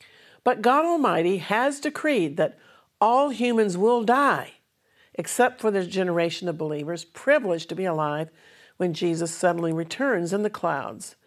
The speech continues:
at the future imminent Bible event called the Rapture.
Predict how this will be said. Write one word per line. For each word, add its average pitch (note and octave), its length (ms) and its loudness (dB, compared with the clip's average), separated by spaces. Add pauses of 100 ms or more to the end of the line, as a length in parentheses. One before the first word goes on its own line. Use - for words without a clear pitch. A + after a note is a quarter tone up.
(380)
at F3+ 180 -2
the F#3+ 80 -6
future A3+ 600 -4
imminent A#3+ 500 0
Bible G#3+ 340 0
event D#3 380 -4
called F3 480 -2
the G3 80 -2
Rapture. A3 560 -2